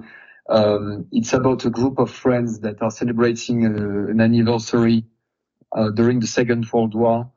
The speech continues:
And suddenly, um, a German, uh, military man comes into the apartment and asks for two hostages. And, uh, they spend the entire dinner selecting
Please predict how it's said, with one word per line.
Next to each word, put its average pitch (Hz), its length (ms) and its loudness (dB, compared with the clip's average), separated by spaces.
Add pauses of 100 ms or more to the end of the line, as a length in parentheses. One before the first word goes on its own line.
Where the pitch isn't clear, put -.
(540)
And 110 240 -2
suddenly, 127 800 0
um, 107 760 -2 (500)
a 117 60 2
German, 120 600 2
uh, 107 500 0
military 120 540 0
man 117 380 0 (960)
comes 123 400 -2 (120)
into 127 460 -4
the 117 280 0
apartment 120 800 -2 (560)
and 117 200 -2
asks 127 300 0
for 117 220 0
two - 180 0
hostages. 143 720 0 (720)
And, 110 340 0
uh, 110 420 2
they 117 140 2
spend 139 360 -2
the 120 100 2
entire 120 420 2
dinner 123 480 0
selecting 127 920 -4